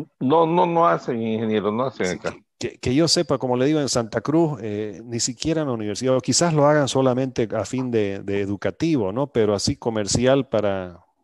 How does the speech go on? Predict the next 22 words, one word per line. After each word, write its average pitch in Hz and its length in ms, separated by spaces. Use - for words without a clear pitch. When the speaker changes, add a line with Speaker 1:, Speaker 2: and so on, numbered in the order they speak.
Speaker 2:
ganaderos, 123 760
eh, 98 460
básicamente 123 640
queda 127 340
Cetabol, 113 720
que 117 140
es 117 100
del, 101 220
eh, 92 500
que - 100
está 123 160
en 120 60
la 110 80
colonia 117 460
de 101 100
Okinawa, 107 680
Okinawa 113 500
dos. 135 400
Este 190 260
método 185 540
fue 151 180
inventado 139 800